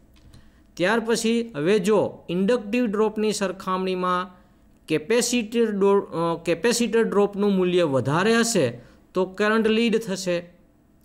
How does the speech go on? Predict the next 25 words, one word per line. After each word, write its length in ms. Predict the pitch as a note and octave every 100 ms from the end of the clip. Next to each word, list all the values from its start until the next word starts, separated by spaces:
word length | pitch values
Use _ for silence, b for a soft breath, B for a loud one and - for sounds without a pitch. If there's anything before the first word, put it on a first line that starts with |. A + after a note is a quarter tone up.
| b b _
એટલે 140 | C#3
કે 120 | D#3
ઇન્ડક્ટિવની 760 | F3+ D#3 F3 G3+ - A3 G#3+ G#3+
સરખામણીમાં 760 | G3+ F#3+ F#3+ F#3+ G3 G3 G3
કેપેસિટરની 1200 | F3+ E3+ F#3+ F#3+ F#3+ G3 G3+ G#3 - - _ - E3
તાકાત 460 | E3+ D3+ D3+ F3
વધારે 420 | E3+ D3+ D3 F#3 A#3
હોય 400 | F3+ F3+ C3+ F#2+ B B _ -
તો 220 | F3+ F#3+
કરંટ 440 | F#3+ D#3 F3 A3+
છે 120 | A3+
એ 60 | A#3
લીડ 360 | A3+ C4 G3 G3+
થશે. 260 | C3+ B2+
લીડ 360 | A#2+ E3 A3 -
થવું 240 | G#3 A3
એટલે 120 | A3+
આગળ 300 | A#3+ C4 A3
જવું. 280 | D#3+ A#2 F2+ - - _ _ _ _ _ _ _ _
જે 100 | D3+
આપણે 260 | D#3+ E3+ G3+
ત્રણે 280 | F#3+ G3+ G3+
ત્રણ 200 | F#3+ G3+
લોડની 420 | F#3 E3+ F3 F3+
અંદર 360 | D#3+ D#3+ A3+